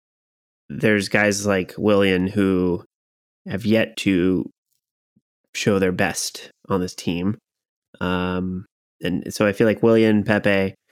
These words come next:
um, maybe some other, other players like Nelson,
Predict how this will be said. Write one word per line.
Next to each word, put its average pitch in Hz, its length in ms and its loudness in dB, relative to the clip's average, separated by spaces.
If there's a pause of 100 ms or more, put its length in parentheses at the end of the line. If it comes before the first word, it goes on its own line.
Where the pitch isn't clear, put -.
(580)
um, 92 560 -6
maybe 104 340 2
some 101 200 0
other, 98 400 2 (340)
other 104 220 2
players 101 480 2
like - 440 -6
Nelson, 101 680 0